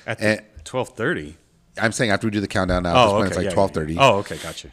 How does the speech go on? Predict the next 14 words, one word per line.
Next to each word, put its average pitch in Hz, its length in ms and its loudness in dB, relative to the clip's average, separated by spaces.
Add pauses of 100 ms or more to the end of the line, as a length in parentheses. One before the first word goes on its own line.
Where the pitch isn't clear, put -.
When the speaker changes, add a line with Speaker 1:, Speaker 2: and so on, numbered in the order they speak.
(180)
Speaker 2:
And, 95 460 0
uh, 85 840 0 (920)
he, 127 640 -4 (400)
he - 180 -6
wanted 104 240 0
to 98 40 -2
go 92 120 0
back. 90 200 0
He - 160 -6
got 101 120 4
a 82 40 -4
room 87 160 -2
out 85 140 -4
there. 90 340 -4